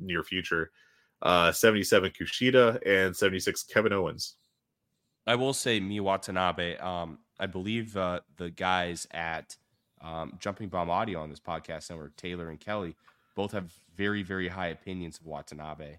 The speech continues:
Speaker 2: And I know they absolutely loved the, the ten woman, uh, tag. Best, I
Speaker 1: I
Speaker 2: think
Speaker 1: still
Speaker 2: it's two
Speaker 1: haven't
Speaker 2: out of three
Speaker 1: watched that.
Speaker 2: falls
Speaker 1: Yeah.
Speaker 2: from December first. Uh, it was, like, the new generation versus the old generation. They said it was f-, absolutely phenomenal. So I do need to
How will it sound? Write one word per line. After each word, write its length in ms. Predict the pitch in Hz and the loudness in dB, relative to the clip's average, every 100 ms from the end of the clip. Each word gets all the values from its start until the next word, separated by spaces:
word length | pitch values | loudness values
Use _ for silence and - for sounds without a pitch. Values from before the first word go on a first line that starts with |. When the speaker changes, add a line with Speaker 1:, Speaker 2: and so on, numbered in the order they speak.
| _ | _
Speaker 2:
And 340 | - 78 78 76 _ _ _ _ - | -18 -16 -16 -18 _ _ _ _ -6
I 120 | 90 | -2
know 180 | 107 113 | 2 4
they 120 | 101 | 4
absolutely 460 | 101 101 95 95 | 4 2 -8 -4
loved 320 | 95 98 90 92 | 2 0 0 -6
the, 280 | 90 82 - _ _ _ | -4 -4 -8 _ _ _
the 140 | 90 90 | -4 -4
ten 300 | - 117 104 | 0 0 0
woman, 320 | 101 98 87 - | -2 -2 -4 -4
uh, 260 | 92 85 73 | -2 0 -4
tag. 420 | - 107 101 80 - - | -6 -2 -2 -4 -12 -6
Best, 320 | 90 - - | -6 -4 -4
I 60 | 98 | -2
Speaker 1:
I 40 | |
Speaker 2:
think 100 | 113 | 2
Speaker 1:
still 120 | 120 | 6
Speaker 2:
it's 40 | 110 | 8
two 40 | |
Speaker 1:
haven't 140 | 107 98 | 8 6
Speaker 2:
out 40 | |
of 60 | 90 | 4
three 40 | |
Speaker 1:
watched 220 | 90 - | 2 4
that. 60 | 104 | 2
Speaker 2:
falls 280 | 101 - - _ _ - | 2 0 -6 _ _ -16
Speaker 1:
Yeah. 140 | - | -6
Speaker 2:
from 300 | 92 104 95 - | 0 2 0 -4
December 440 | 98 - 107 98 | -6 -2 -2 -2
first. 500 | - 113 107 92 - _ - | -4 -2 0 -2 -8 _ -6
Uh, 220 | 82 76 | -6 -4
it 60 | 82 | -6
was, 180 | 98 98 | -4 -4
like, 140 | 92 | -6
the 80 | 95 | -6
new 160 | 101 | -6
generation 500 | 101 104 98 98 - | -2 -2 0 -4 -6
versus 300 | 90 90 92 | -10 -10 -8
the 60 | 82 | -4
old 160 | 95 98 | -4 -4
generation. 640 | 90 85 85 80 - 80 _ _ _ _ _ _ - | -6 -6 -6 -10 -14 -18 _ _ _ _ _ _ -4
They 160 | 104 - - | -4 -4 -12
said 220 | - 120 | -6 -4
it 20 | |
was 80 | 95 | -4
f-, 140 | - - | -8 -4
absolutely 340 | 104 101 101 90 | -2 -2 -6 -8
phenomenal. 460 | 92 90 85 80 | -4 -4 -6 -12
So 240 | - 90 - | -14 -12 -6
I 120 | 98 | -6
do 200 | 104 104 | -6 -6
need 160 | 101 95 | -6 -8
to 140 | 92 | -10